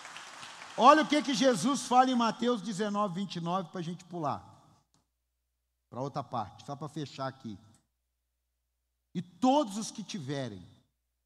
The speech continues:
olha lá, "e todo aquele", tá diferente, mas tudo bem, vou ler ali, ó.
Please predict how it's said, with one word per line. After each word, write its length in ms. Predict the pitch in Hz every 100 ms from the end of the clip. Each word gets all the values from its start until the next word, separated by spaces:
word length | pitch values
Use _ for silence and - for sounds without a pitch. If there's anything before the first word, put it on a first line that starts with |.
| _ _
olha 80 | 113
lá, 180 | 113 95 - - 156
"e 80 |
todo 460 | 175 - 254 294 262
aquele", 500 | - - 165 123 87 - - - _ _ _ _ _ _ _ _ _ _ _ _ _ _ _ _ _ _ _ _ _ _ _ _ _ _ _
tá 100 | 139
diferente, 480 | 135 - 123 107 95
mas 120 | 143
tudo 140 | 165 160
bem, 120 | 117
vou 140 | 117
ler 100 | 139
ali, 100 | 120
ó. 100 | 85